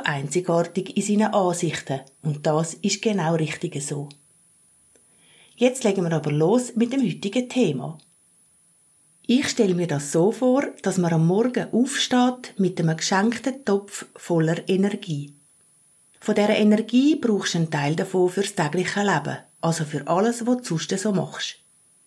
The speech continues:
Der Teil von der Energie, den du brauchst im Umgang mit anderen Menschen und individuellen Situationen, ist auch dort drin. Auf diesen Teil gehe ich jetzt ein bisschen näher drauf ein.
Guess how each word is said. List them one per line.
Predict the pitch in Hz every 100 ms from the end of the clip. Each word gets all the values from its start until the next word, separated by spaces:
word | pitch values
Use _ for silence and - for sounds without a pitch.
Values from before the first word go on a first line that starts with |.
| _ _ _ _ _ _ _
Der | 185 185
Teil | 175 175 254
von | 254 240
der | 226
Energie, | 165 147 147 170 214 233
den | 165
du | -
brauchst | 196 208 277 285 -
im | 180 170
Umgang | - 220 247 226 220 214
mit | 170 -
anderen | 160 151 147 147
Menschen | 147 180 208 226
und | - 170 165 214
individuellen | 220 233 196 180 156 170 190
Situationen, | 185 165 - 143 - 143 139 165 247 - - -
ist | 254 196
auch | 139 139
dort | 135 127 -
drin. | 147 131 135 131 - _ _ _ _ _ _ _ _ _ _ _ _ _ - -
Auf | 196
diesen | - 208 247
Teil | 240 240 262 277
gehe | - 165 160
ich | -
jetzt | 165 165 214
ein | 208
bisschen | 208
näher | 160 156
drauf | 180 180 196 196
ein. | 156 147 147